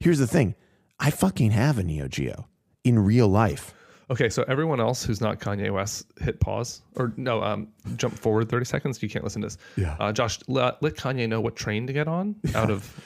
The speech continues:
Speaker 2: Grand Central and what
Speaker 1: Yeah,
Speaker 2: stop.
Speaker 1: yeah. You just pop on a train. Is he in New York right now? I should go find him.
Speaker 2: Uh,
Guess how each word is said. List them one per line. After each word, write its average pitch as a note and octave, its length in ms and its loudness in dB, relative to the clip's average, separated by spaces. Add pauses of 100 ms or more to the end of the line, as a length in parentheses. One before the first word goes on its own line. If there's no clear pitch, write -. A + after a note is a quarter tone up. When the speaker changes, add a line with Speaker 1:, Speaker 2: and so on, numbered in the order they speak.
(120)
Speaker 2:
Grand A2+ 240 0
Central A#2 340 -2
and G#2+ 100 -2
what - 140 -2
Speaker 1:
Yeah, D#4 180 6
Speaker 2:
stop. - 120 4
Speaker 1:
yeah. - 80 4
You C#3+ 180 4
just D4+ 180 2
pop D#3 280 4
on C3+ 100 6
a A2+ 60 4
train. C3 380 2
Is D3+ 220 4
he G#3+ 120 4
in A3 80 6
New G#3 80 6
York G#3+ 240 6
right G3 160 6
now? F#3 260 6
I - 80 4
should G3 180 2
go D3+ 120 4
find G#2+ 260 0
him. F2 260 0 (440)
Speaker 2:
Uh, D3 100 2